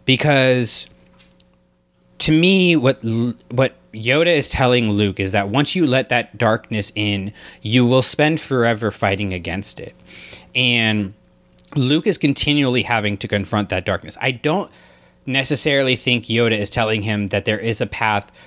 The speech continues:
wherein you never confront the darkness, or that there is no darkness to your path or anything like that. Like, we see Yoda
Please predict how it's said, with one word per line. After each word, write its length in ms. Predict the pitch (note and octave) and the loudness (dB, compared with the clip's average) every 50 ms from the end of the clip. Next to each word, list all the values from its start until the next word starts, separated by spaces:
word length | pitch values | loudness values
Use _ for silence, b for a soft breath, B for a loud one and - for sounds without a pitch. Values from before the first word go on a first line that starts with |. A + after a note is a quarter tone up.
| B B _ | B B _
wherein 680 | G#2+ G#2+ A#2 A#2 A#2+ A2+ A2 G#2+ G2+ G2+ G2+ G2+ G#2+ - | -4 0 2 2 4 4 4 2 2 2 0 -2 -4 -4
you 220 | - G2+ G2+ G#2 | -4 -4 -2 -2
never 400 | G#2 G#2 G#2 G#2+ G#2+ G2+ G#2+ G#2 | 0 0 0 0 0 0 -2 -2
confront 640 | - - G#2 F#2+ - - G#2+ G2 F#2+ D2 - - - - - | -2 -2 -4 -6 -4 -4 -4 -4 -4 -4 -8 -14 -20 -20 -16
the 220 | - G#2+ A2 G2+ | -8 -4 -4 -2
darkness, 580 | F#2 A2+ G2+ F#2+ F2+ - - F#2 F2 - - - | 0 2 2 2 0 -2 -6 -8 -8 -8 -8 -6
or 180 | - G#2 G#2+ G2+ | -2 -2 0 0
that 160 | F#2+ G2 - | 0 -2 -2
there 140 | - G#2+ G#2+ | -2 -2 -2
is 220 | - G#2 G#2+ G2 | 0 -2 -2 0
no 140 | A2 G#2+ G2+ | 0 0 0
darkness 500 | F#2+ - A2 G2 F#2+ - - G2+ F#2+ - - | 0 2 0 0 0 0 -4 -6 -6 -6 -6
to 340 | - - A2 G#2 G2+ F#2 | -4 -4 -4 -4 -4 -6
your 180 | F#2+ G2 G2 F#2+ | -8 -8 -8 -8
path 340 | - - - G2 F#2 F2 - | -6 -4 -2 -2 -2 -2 -4
or 80 | - | -6
anything 360 | E2+ G2+ G2+ F#2+ - A2+ A2 G2+ | -6 -4 -6 -6 -4 -4 -4 -2
like 160 | F#2+ F2 - | -2 -2 -2
that. 160 | - - - | -2 -2 -2
Like, 160 | F#2+ F2 - | -2 -4 -2
we 100 | A2+ G#2+ | -2 -2
see 420 | G2 - - - B2 A#2 B2 A#2+ A2+ | -2 -2 -2 0 2 2 2 4 4
Yoda 360 | G#2+ G#2+ G#2+ G#2+ G#2+ G2+ F#2 | 2 2 2 2 2 0 -2